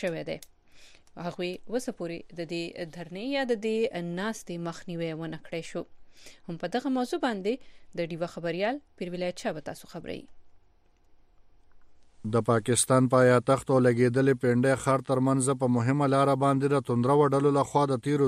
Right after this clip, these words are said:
Speaker 2: دوو اونو راهیسې احتجاجي پرلت دوام لري او د دې په ضد د خواست اورېدنې په مهال د اسلام آباد ستر عدالت یا های کورټ د حکومت په غوښتنه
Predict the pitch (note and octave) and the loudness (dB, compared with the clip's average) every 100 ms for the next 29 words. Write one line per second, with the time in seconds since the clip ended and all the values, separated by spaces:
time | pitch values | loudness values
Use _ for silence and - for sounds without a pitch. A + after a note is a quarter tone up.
0 | A#2 C#3+ D#3 C#3+ C#3+ C#3+ C3+ - - B2+ | 2 2 4 4 4 4 2 0 -2 0
1 | B2+ A#2+ A#2+ B2+ E3 D3+ B2+ C#3 B2+ B2+ | 0 2 2 2 2 2 2 0 2 4
2 | B2 B2+ B2+ B2+ B2+ C3 B2 - - A2+ | 6 6 6 4 4 2 0 -4 -4 0
3 | B2 C3 C3 E3 D#3+ C3+ D#3 D#3+ D3+ - | 2 2 2 2 2 2 2 2 0 4
4 | D#3 D#3+ D3+ C3+ C3 C3 E3 D#3+ D3 C3+ | 4 4 2 2 4 4 2 2 2 4
5 | B2+ D#3 E3 D3+ B2+ - C3 B2+ B2+ D#3 | 4 2 4 4 2 2 2 4 4 4
6 | - - E3+ C#3+ C3+ C3+ C#3+ E3 D#3 C#3 | 2 2 0 2 2 4 4 2 2 4
7 | B2+ B2+ C3+ E3 D#3+ C#3+ B2+ C3 C3 E3 | 4 2 4 2 4 2 2 2 2 2
8 | E3 D3 B2+ - D#3+ E3+ | 2 2 0 0 0 2